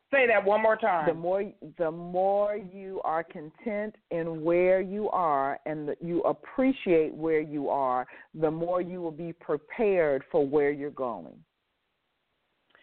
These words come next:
Speaker 1: You know
Speaker 2: The more
Speaker 1: what?
Speaker 2: you'll
Speaker 1: That's
Speaker 2: be
Speaker 1: so
Speaker 2: prepared
Speaker 1: powerful.
Speaker 2: for where you're going.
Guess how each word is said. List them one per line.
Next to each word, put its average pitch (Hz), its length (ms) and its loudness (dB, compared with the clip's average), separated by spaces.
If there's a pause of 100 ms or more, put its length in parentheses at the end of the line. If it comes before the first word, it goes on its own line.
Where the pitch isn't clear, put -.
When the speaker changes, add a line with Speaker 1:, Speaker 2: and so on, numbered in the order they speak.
(280)
Speaker 1:
You 208 120 2
know 220 140 6
Speaker 2:
The 220 40 6
more 214 140 6
Speaker 1:
what? 151 100 4
Speaker 2:
you'll 151 100 4
Speaker 1:
That's 196 80 4
Speaker 2:
be 156 120 2
Speaker 1:
so 165 160 4
Speaker 2:
prepared - 320 4
Speaker 1:
powerful. 185 80 2
Speaker 2:
for 151 100 2
where 147 140 4
you're 143 160 0
going. 127 440 -4